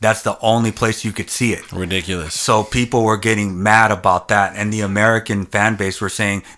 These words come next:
Speaker 1: "These guys are making it to the quarterfinals, and we can't see them."
Speaker 2: Mm-hmm.
Speaker 1: The other complaint they had is the fact that the announcers, who the heck are they? Nobody knows who they are. If you've been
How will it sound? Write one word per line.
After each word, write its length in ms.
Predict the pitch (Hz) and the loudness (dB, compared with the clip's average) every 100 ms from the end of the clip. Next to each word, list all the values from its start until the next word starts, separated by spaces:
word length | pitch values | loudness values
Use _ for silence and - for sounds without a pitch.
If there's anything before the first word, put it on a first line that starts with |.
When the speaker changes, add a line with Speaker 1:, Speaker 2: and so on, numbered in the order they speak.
| - | -6
Speaker 1:
"These 280 | 110 107 | -4 -4
guys 340 | - 107 110 107 | 0 4 4 2
are 80 | 98 | -2
making 380 | 101 104 107 | -2 -2 -2
it 120 | 101 - | -2 -4
to 80 | 104 | -8
the 120 | 92 | -6
quarterfinals, 760 | - 107 101 - 107 113 101 | -2 0 0 0 0 0 -2
and 160 | 95 95 | -4 -4
we 80 | 104 | -4
can't 280 | - 92 - | -4 -4 -4
see 180 | 117 | -2
them." 240 | 117 82 78 - | -2 -4 -10 -12
Speaker 2:
Mm-hmm. 320 | 107 110 101 92 | -4 -2 -2 -2
Speaker 1:
The 140 | 92 | 0
other 300 | 101 117 131 | 2 2 2
complaint 520 | - 110 - 110 107 | 0 -2 -2 -2 -2
they 140 | 104 98 | -2 -2
had 380 | 104 101 104 107 - - - | 0 2 2 -2 -18 -18 -6
is 180 | 110 107 | -6 -4
the 100 | 101 | -6
fact 380 | - 104 104 | 0 0 2
that 160 | 107 - | -2 -4
the 140 | 104 | -4
announcers, 640 | 92 90 107 127 - 87 - | -2 2 4 4 0 -6 -4
who 200 | - 123 | -2 2
the 80 | 113 | 2
heck 320 | 120 117 - | 2 0 4
are 180 | 113 117 | 4 4
they? 240 | 98 76 - _ - - | 2 -6 -12 _ -20 -8
Nobody 640 | 110 123 131 123 131 123 113 | -2 2 2 4 2 2 2
knows 380 | 117 120 117 | 2 2 0
who 120 | 127 117 | -2 0
they 200 | 104 107 | 2 4
are. 280 | 107 90 - - - | 4 2 -4 -20 -6
If 140 | 101 | -4
you've 160 | 110 113 | 0 0
been 300 | 117 107 92 | 0 -2 -4